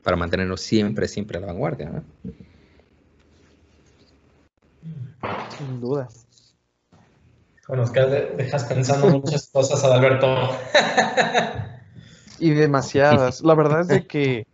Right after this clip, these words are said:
Speaker 2: todo lo que mencionas, pues sí tiene mucho, tiene mucho sentido y, y muchas cosas que sí te pones a analizar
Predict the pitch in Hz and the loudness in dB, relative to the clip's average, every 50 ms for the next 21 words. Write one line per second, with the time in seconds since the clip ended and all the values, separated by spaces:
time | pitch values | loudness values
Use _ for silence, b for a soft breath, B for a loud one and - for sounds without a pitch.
0 | B B B B B B B - - 165 180 202 202 185 170 - 151 139 139 135 | B B B B B B B 2 4 6 6 6 4 2 0 -2 -4 -4 -4 -6
1 | 127 - 147 135 147 180 185 - - - 135 - - 135 131 - 160 165 156 156 | -6 -4 -2 -2 -2 -2 -6 -8 -12 -18 -16 -12 -12 -12 -8 -8 -6 -4 -4 -4
2 | 151 143 - 175 151 139 147 139 - _ _ _ _ _ _ _ _ _ _ _ | -6 -4 -6 -6 -6 -6 -8 -12 -14 _ _ _ _ _ _ _ _ _ _ _
3 | _ _ _ _ _ _ _ _ _ - 135 143 151 143 139 139 135 - 156 143 | _ _ _ _ _ _ _ _ _ -8 -6 -4 -4 -4 -4 -4 -2 -2 -4 -4
4 | - 131 123 113 - 117 120 127 123 120 117 110 - - 120 113 113 113 117 120 | -4 -6 -8 -6 -6 -4 -2 -2 -2 -2 -4 -8 -10 -10 -10 -8 -8 -10 -8 -6
5 | - 147 - - - 127 131 131 - - 123 113 113 - - 127 - - 117 113 | -6 -6 -6 -4 -6 -4 -4 -6 -8 -8 -10 -10 -10 -10 -12 -12 -10 -8 -6 -6
6 | 113 113 110 107 - _ _ _ _ - 101 104 107 101 98 98 95 101 - - | -6 -6 -8 -10 -12 _ _ _ _ -10 -8 -8 -6 -6 -6 -6 -8 -10 -10 -10
7 | 98 | -10